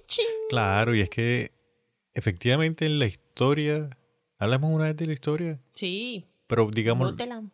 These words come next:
Speaker 2: vamos así por partecitas.
Speaker 1: A ver.
Speaker 2: El Día del Amor y la Amistad efectivamente fue creado por, por causas comerciales. En sep-, en, nosotros en Colombia, pues celebrábamos el Día de San Valentín,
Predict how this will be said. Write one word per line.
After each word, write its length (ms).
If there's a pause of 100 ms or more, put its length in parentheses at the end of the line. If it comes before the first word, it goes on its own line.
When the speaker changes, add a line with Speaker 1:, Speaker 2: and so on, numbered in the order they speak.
Speaker 2:
vamos 340
así 400
por 220
partecitas. 720
Speaker 1:
A 80
ver. 120 (280)
Speaker 2:
El 100
Día 80
del 80
Amor 180
y 20
la 40
Amistad 240
efectivamente 640
fue 180
creado 500 (220)
por, 640 (240)
por 220 (440)
causas 380
comerciales. 720 (400)
En 320
sep-, 300 (140)
en, 840 (220)
nosotros 480
en 80
Colombia, 560 (120)
pues 160
celebrábamos 680
el 100
Día 120
de 80
San 180
Valentín, 540